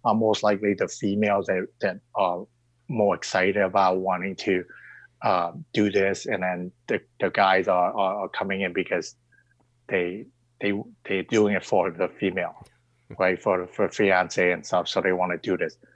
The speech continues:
Uh, but we do occasionally, not more now, that we do have guys that want to come in because they don't wanna look, uh, silly on the floor. They wanna,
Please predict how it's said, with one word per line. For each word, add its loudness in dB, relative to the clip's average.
Uh, 4
but 2
we 6
do 6
occasionally, -2
not -2
more -2
now, -2
that -4
we -4
do 0
have 0
guys 0
that 0
want 0
to -4
come -2
in -6
because -2
they 2
don't 2
wanna 2
look, -2
uh, 2
silly 2
on 2
the -8
floor. 0
They -2
wanna, -2